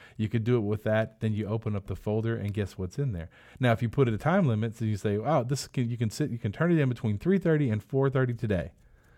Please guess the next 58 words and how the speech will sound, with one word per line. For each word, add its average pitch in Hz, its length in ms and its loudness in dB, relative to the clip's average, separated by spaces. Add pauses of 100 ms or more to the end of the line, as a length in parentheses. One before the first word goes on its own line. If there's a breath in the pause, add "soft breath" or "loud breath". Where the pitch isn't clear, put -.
(340 soft breath)
And 107 200 0
so 104 240 0
after 123 280 2
four 190 200 2
thirty, 110 320 2
any 151 220 4
emails 175 220 4
that 151 80 0
come 156 160 2
in, 165 200 2
well, 104 200 -2
they're 110 100 0
not 123 160 0
gonna 156 160 -2
go 170 220 2
there, 104 180 -4
and 120 160 -6
you're 98 160 -10
gonna 117 180 -2 (140)
get 104 220 -2
just 113 240 -2
that 113 180 -2
time 135 340 -2
limit. 98 240 -4 (440 loud breath)
But, 135 160 6
um, 120 140 2
where 156 200 2
else 302 140 0
it 139 80 0
comes 113 200 4
in 107 120 2
really 98 220 2
handy 92 380 0
is 90 140 -4
for - 220 -4
in 120 160 4
the 98 80 0
tech 269 260 2
field, 95 380 -2
in 104 140 0
the, 101 80 -2
in, 107 220 -2
so 113 200 -8
in 110 180 0
what 113 200 0
we 208 140 4
do 110 220 4
is, 104 220 2 (400 loud breath)
um, 113 340 2
I 151 140 2
have 165 100 4
a 135 60 0
lot 120 140 4
of 110 60 2
reports 107 380 0 (100)
emailed 120 420 2
to 107 100 -6
me 85 260 -6